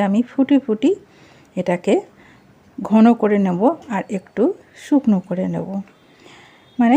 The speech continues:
যে, মানে যাতে একটু চ্যাটচ্যাটে ভাব আসে, সেই পর্যন্ত আমি এটাকে রান্না করে নেব।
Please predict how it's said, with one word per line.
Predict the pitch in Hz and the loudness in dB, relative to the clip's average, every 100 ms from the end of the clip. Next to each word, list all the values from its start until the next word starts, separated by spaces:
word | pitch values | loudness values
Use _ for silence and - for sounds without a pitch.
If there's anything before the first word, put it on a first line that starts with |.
| 339 | 4
যে, | 226 240 - | 2 0 -2
মানে | 226 214 | 0 2
যাতে | 233 226 | 2 0
একটু | 302 - 349 | -4 -4 -4
চ্যাটচ্যাটে | - 247 233 220 214 370 427 | 0 -2 -2 -8 -4 -4 -4
ভাব | 226 214 202 | -2 0 0
আসে, | 190 - 196 | -4 -6 -8
সেই | - 269 | 0 0
পর্যন্ত | 269 214 190 190 185 | 2 0 0 -2 0
আমি | 202 190 | 0 -2
এটাকে | 190 185 180 330 453 - _ - | -4 -6 -4 -4 -4 -12 _ -2
রান্না | 208 185 175 | -2 0 -4
করে | 170 180 180 | -6 -6 -4
নেব। | 180 196 | -4 -6